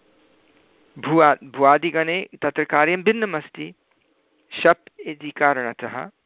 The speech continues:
दिवादिगणे का-, अं, तत्र कार्य-, कार्यं भिन्नमस्ति श्यान् इति कारणतः। अतः,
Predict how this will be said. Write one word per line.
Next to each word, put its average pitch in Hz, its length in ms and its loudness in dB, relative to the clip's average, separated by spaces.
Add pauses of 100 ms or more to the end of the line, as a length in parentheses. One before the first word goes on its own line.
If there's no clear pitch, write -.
(400)
दिवादिगणे 143 760 0
का-, - 640 -2
अं, 139 480 -4
तत्र 147 320 -4
कार्य-, 156 540 0
कार्यं 156 240 0
भिन्नमस्ति 170 480 -2
श्यान् 175 360 0
इति 160 140 -12
कारणतः। 135 500 -4 (1080)
अतः, 165 440 2